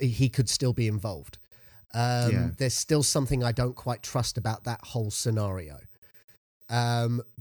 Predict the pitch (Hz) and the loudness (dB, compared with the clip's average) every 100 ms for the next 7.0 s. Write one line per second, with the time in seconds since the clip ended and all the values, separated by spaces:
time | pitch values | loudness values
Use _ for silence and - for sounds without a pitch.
0 | - 139 123 123 - _ _ _ _ _ | -6 -2 0 -2 -6 _ _ _ _ _
1 | 139 120 156 156 151 135 120 139 143 127 | -4 0 0 0 -2 -4 -2 -2 0 -4
2 | 170 - 147 160 175 139 - - 170 208 | -6 -14 -8 -6 -6 -10 -10 0 2 4
3 | - 151 151 139 143 - _ _ 160 147 | 0 2 2 4 2 -2 _ _ 2 4
4 | 147 135 - - 143 123 117 120 120 120 | 6 4 0 0 2 2 0 0 0 2
5 | 117 - 117 127 139 147 - - 135 127 | 0 -4 -4 2 4 4 2 2 4 4
6 | 113 - 127 120 113 104 117 165 - | 2 2 2 2 0 2 0 -2 -6